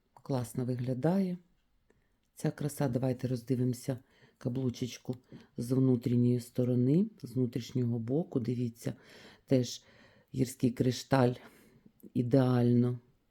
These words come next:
виглядає, тобто огранка бездоганна, робота по сріблу бездоганна, добротна,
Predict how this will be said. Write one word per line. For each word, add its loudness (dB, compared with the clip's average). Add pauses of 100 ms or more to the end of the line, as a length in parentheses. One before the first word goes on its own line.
(920)
виглядає, 2
тобто 0
огранка 0
бездоганна, 2 (600)
робота 2
по -2
сріблу 0
бездоганна, 4
добротна, 4